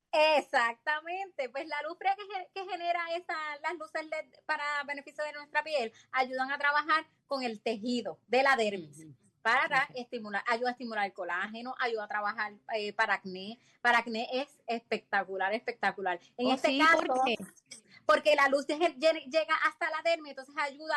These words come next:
Speaker 1: a, a bajar la inflamación, a trabajar con la bacteria del acné, a mitigar la bacteria como tal, y trabaja muy, muy, muy bien. Los cambios son espectaculares.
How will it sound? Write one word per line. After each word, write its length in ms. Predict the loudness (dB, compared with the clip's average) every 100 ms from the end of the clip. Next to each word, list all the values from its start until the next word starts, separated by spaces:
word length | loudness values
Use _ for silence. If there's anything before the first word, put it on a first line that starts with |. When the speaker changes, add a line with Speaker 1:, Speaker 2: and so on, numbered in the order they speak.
| 0
Speaker 1:
a, 320 | 2 2 0
a 140 | -2 -4
bajar 220 | -6 -6
la 60 | -8
inflamación, 600 | -8 -10 -10 -4 -2 0
a 60 | -2
trabajar 280 | 0 -2
con 100 | -2
la 60 | -2
bacteria 320 | -2 -2 -4
del 120 | -4
acné, 480 | -6 -8 -8 -8 -10 _ _ -4
a 100 | -2
mitigar 440 | 0 2 4 4
la 120 | 4
bacteria 420 | 2 2 -4 -6
como 180 | -8 -8
tal, 240 | -2 -2 -2 _
y 140 | -10 -2
trabaja 460 | 0 0 2 0 0
muy, 480 | -4 -2 -2 -4 -8
muy, 380 | -6 -4 -4
muy 300 | -6 -8 -6
bien. 240 | -6 -8 -2
Los 140 | 2 4
cambios 220 | 2 0
son 80 | -4
espectaculares. 720 | -2 0 0 0 2 2 0